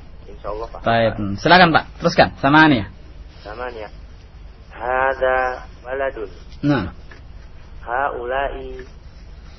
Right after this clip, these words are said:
Speaker 1: haula'i aulad.
Speaker 2: Nah, diterjemahkan?
Speaker 1: Ini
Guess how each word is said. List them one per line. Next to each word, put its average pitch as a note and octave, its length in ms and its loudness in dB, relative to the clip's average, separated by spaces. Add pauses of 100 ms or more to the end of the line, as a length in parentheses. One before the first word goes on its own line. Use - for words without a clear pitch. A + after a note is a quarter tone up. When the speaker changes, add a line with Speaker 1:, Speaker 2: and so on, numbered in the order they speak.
(100)
Speaker 1:
haula'i B2 1120 -4 (360)
aulad. A#2+ 580 -2 (380)
Speaker 2:
Nah, B2+ 420 2 (100)
diterjemahkan? D3 800 4 (800)
Speaker 1:
Ini C3 340 -8